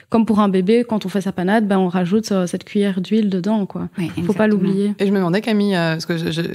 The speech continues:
Speaker 3: parfois quand j'ai très soif, je me pose la question, est-ce qu'il y a des eaux différentes ? Est-ce qu'une eau minérale ?
Speaker 1: Mhm.
Speaker 3: Tu vois, parfois on a l'impression qu'on a beau boire, ça change rien.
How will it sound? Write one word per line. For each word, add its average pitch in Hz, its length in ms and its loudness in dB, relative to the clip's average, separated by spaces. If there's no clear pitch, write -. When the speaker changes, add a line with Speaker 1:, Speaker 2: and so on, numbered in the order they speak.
Speaker 3:
parfois 180 220 -4
quand 190 120 0
j'ai 170 100 -2
très 170 160 -6
soif, 202 340 -2
je 175 60 -4
me 156 60 0
pose 196 100 -2
la 180 120 0
question, 175 360 -4
est-ce - 220 -8
qu'il 190 100 -2
y 190 60 2
a 180 40 0
des 160 300 -2
eaux 214 80 2
différentes ? 175 480 -2
Est-ce 165 140 -6
qu'une 180 160 0
eau 214 40 2
minérale ? 175 460 0
Speaker 1:
Mhm. 220 320 2
Speaker 3:
Tu - 40 -20
vois, 214 100 0
parfois 214 200 0
on 220 60 2
a 208 40 4
l'impression 190 440 0
qu'on 196 180 0
a 180 80 2
beau 214 140 0
boire, 202 320 0
ça 214 120 -4
change 185 260 -2
rien. 185 280 0